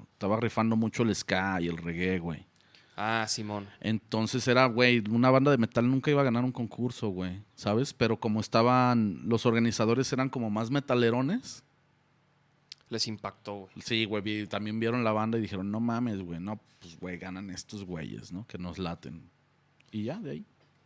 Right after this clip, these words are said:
Speaker 2: Fíjate, sí, güey, sí, sí, sí,
Speaker 1: O
Speaker 2: o
Speaker 1: sea,
Speaker 2: sea
Speaker 1: es lo que te digo, o sea, sí, sí estábamos preparados, traíamos algo bueno, pero también hay como factores así milimétricos que digo, "No mames, güey, pinche suerte, güey."
Speaker 2: Ajá.
Speaker 1: ¿Sabes?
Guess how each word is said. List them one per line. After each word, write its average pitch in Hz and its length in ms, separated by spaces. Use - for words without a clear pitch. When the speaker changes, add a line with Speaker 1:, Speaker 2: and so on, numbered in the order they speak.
Speaker 2:
Fíjate, 113 380
sí, 117 340
güey, 139 200
sí, - 140
sí, 143 160
sí, 143 360
Speaker 1:
O - 20
Speaker 2:
o 117 40
Speaker 1:
sea, 147 300
Speaker 2:
sea 113 120
Speaker 1:
es 143 40
lo 165 80
que - 100
te 156 100
digo, 165 240
o 127 80
sea, 127 320
sí, - 340
sí - 160
estábamos 175 340
preparados, 160 640
traíamos 143 380
algo 143 200
bueno, 160 380
pero 123 160
también 127 260
hay 143 100
como 185 200
factores 147 560
así 156 320
milimétricos 143 1300
que 135 100
digo, 120 180
"No 131 120
mames, 185 420
güey, 117 160
pinche 135 300
suerte, 135 420
güey." 98 240
Speaker 2:
Ajá. 104 460
Speaker 1:
¿Sabes? 135 400